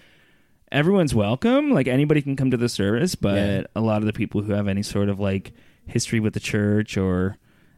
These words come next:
Speaker 1: any sort of rank within the, the church will wear their uniform. And it's, like, kind of a big deal to get that uniform and, and everything like that, so.
Speaker 2: Wow.
Speaker 1: Yeah.
Speaker 2: Wait, so they give you the uniform?
Speaker 1: Yeah, I don't know. I don't know if you have to pay for it or if you, you're given it,
Speaker 2: Can you
Speaker 1: but
Speaker 2: buy one at the Salvation Army's?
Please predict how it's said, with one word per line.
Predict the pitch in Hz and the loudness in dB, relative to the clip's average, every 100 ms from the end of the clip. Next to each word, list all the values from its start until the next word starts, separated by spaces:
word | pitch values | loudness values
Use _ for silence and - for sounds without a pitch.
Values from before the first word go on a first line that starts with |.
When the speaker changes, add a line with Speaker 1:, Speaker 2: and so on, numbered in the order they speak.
| - | -6
Speaker 1:
any | 101 | -6
sort | 101 104 | -2 -4
of | 98 | -2
rank | 90 95 98 98 | -2 -2 -2 -4
within | 101 - 98 98 | -6 -4 -4 -2
the, | 95 95 98 104 - | -2 -2 -2 -6 -12
the | - | -10
church | - 92 90 - | -4 -4 -4 -2
will | 95 92 | 0 0
wear | 95 | 0
their | 92 92 | 0 -2
uniform. | 95 92 - 95 104 - - - - | -2 -4 -4 -4 -4 -8 -20 -14 -6
And | |
it's, | 104 | -4
like, | 98 - - | -4 -8 -6
kind | 110 | -4
of | 98 | -4
a | |
big | 92 95 | -4 -6
deal | 90 90 92 | -4 -4 -6
to | - | -6
get | 92 87 | -8 -4
that | 78 87 | -4 -4
uniform | 92 95 104 92 95 | -4 -8 -6 -6 -4
and, | 95 92 - - | -6 -10 -14 -12
and | 101 | -8
everything | 90 95 95 | -8 -8 -8
like | 95 92 | -8 -8
that, | - 90 - | -8 -8 -8
so. | - 98 110 - - _ | -10 -12 -12 -18 -20 _
Speaker 2:
Wow. | 85 95 117 - | -4 -2 -2 -2
Speaker 1:
Yeah. | 127 98 90 85 - | -2 -2 -2 -6 -4
Speaker 2:
Wait, | 151 143 | -2 0
so | 139 | 0
they | 135 | 0
give | 117 127 151 | 0 -2 0
you | 131 | 0
the | 107 | -2
uniform? | 92 85 - - 107 - | -2 -4 -6 -12 -12 -6
Speaker 1:
Yeah, | 508 | -2
I | 539 | 0
don't | 480 | 0
know. | 453 113 | -2 -2
I | - | -2
don't | 151 | 0
know | 165 | 0
if | - | 0
you | |
have | 139 | -2
to | - | -4
pay | - 175 | -4 -4
for | - - 453 | -2 -2 0
it | |
or | 226 | 0
if | 104 107 104 - | 2 0 -2 -6
you, | 67 - | -6 -8
you're | - 101 | -6 -6
given | 98 117 165 | -4 -2 0
it, | 202 - | 0 0
Speaker 2:
Can | - 131 | 0 2
you | |
Speaker 1:
but | 113 | 4
Speaker 2:
buy | 113 117 | 4 4
one | 120 | 4
at | 113 | 2
the | - 107 | -2 -4
Salvation | 110 104 101 - | -2 0 0 0
Army's? | 101 127 180 - | 0 2 0 -2